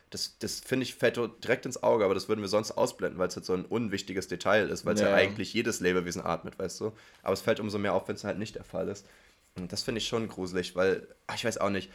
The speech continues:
Speaker 1: Also ich kann auch nicht neben einer Leiche stehen, weil ich mir immer denke, okay, gleich macht die die Augen auf oder greift nach mir oder so. Ich
Speaker 2: Ja,
Speaker 1: glaub, bin
Speaker 2: das
Speaker 1: durch
Speaker 2: ist
Speaker 1: Filme
Speaker 2: dann
Speaker 1: total
Speaker 2: so noch, was dazukommt, so durch, äh, irgendwelche Filme oder so, dass man halt
Speaker 1: Hm.
Speaker 2: gleich dran denkt, so, fuck, ja, lebt bestimmt noch. <laughs>
Speaker 1: Ja,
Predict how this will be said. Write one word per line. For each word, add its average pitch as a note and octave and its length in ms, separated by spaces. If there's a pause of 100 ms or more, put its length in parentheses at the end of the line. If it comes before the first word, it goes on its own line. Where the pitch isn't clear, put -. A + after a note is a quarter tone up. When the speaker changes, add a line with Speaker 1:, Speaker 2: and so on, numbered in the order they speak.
(120)
Speaker 1:
Also B2 120
ich A#2 80
kann C#3 140
auch C3+ 60
nicht B2+ 160
neben B2 160
einer A2 60
Leiche G2+ 260
stehen, A2+ 220
weil G#2 60
ich G2 80
mir G2+ 60
immer A2 180
denke, G#2 280
okay, F#2+ 180
gleich F#2 240
macht F#2+ 160
die E2 60
die F#2+ 100
Augen G2 220
auf F2 180
oder F#2 120
greift F#2 280
nach F2+ 120
mir E2+ 180
oder E2 160
so. F2+ 80
Ich G2+ 60
Speaker 2:
Ja, G2+ 160
Speaker 1:
glaub, G#2 140
bin G#2+ 80
Speaker 2:
das A#2 100
Speaker 1:
durch - 20
Speaker 2:
ist - 80
Speaker 1:
Filme A2+ 180
Speaker 2:
dann B2 140
Speaker 1:
total A2 220
Speaker 2:
so A2+ 60
noch, A2 160 (100)
was G#2+ 200
dazukommt, G#2+ 720
so G2+ 140
durch, G2 360
äh, - 20 (120)
irgendwelche F#2+ 460
Filme G2+ 320
oder F#2+ 320
so, G2 300 (440)
dass G#2 160
man G2 140
halt F#2+ 180
Speaker 1:
Hm. G2+ 180
Speaker 2:
gleich F#2+ 260
dran F#2 200
denkt, F#2+ 220
so, F#2 160
fuck, F#2 320
ja, F#2 180 (800)
lebt F#2+ 320
bestimmt - 460
noch. F#2 240 (320)
<laughs> - 760
Speaker 1:
Ja, G#2 400